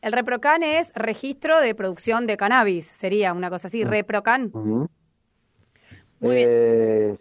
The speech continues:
Speaker 2: sí, algo por el estilo,
Speaker 1: Algo
Speaker 2: no me
Speaker 1: así, o
Speaker 2: acuerdo en este
Speaker 1: registro de
Speaker 2: momento.
Speaker 1: productores de cannabis, bueno, pero Reprocan, imaginamos que viene por ahí.
Speaker 3: Otro
Speaker 2: Debe ser
Speaker 3: mensajito
Speaker 2: por
Speaker 3: que llegó aquí
Speaker 2: Sí.
Speaker 3: dice, "Buen día para todos. Quería saber si se puede usar aceite de cannabis para dolores de columna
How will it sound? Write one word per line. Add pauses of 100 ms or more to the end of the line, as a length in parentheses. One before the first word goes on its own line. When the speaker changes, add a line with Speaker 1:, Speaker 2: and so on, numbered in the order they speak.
(120)
Speaker 2:
sí, (400)
algo
por
el
estilo,
Speaker 1:
Algo
Speaker 2:
no
me
Speaker 1:
así,
o
Speaker 2:
acuerdo
en
este
Speaker 1:
registro
de
Speaker 2:
momento.
Speaker 1:
productores
de
cannabis,
bueno,
pero
Reprocan,
imaginamos
que
viene
por
ahí. (1400)
Speaker 3:
Otro
Speaker 2:
Debe
ser
Speaker 3:
mensajito
Speaker 2:
por
Speaker 3:
que
llegó
aquí
Speaker 2:
Sí.
Speaker 3:
dice,
"Buen
día
para
todos. (320)
Quería
saber
si
se
puede
usar
aceite
de
cannabis
para
dolores
de
columna